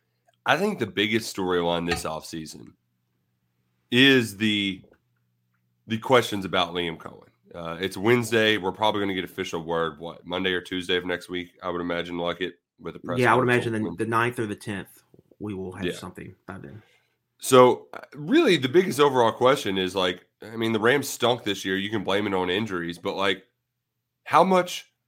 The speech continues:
Speaker 1: of Kentucky's success with Cohen to climb as high as they did, and I forget their S P Plus finish. Was it twenty-fifth on offense?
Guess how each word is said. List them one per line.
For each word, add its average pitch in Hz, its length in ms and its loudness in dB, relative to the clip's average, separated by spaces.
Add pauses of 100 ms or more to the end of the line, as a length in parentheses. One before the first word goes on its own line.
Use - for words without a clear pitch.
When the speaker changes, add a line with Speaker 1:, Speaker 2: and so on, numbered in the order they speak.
Speaker 1:
of 117 160 0
Kentucky's 123 540 -2
success 107 680 -2
with 113 340 -2
Cohen 92 480 -2 (540)
to 104 400 -2
climb 117 360 2
as 104 100 -4
high 110 280 -4
as 117 100 -4
they 104 140 -2
did, 104 420 -4
and 95 160 -8
I 95 140 -8
forget 110 300 -8
their 107 160 -4
S 101 180 -8
P 110 160 -10
Plus 90 300 -8
finish. 87 400 -10
Was 85 100 -12
it 82 80 -16
twenty-fifth 139 580 -8
on 135 180 -6
offense? 131 440 -14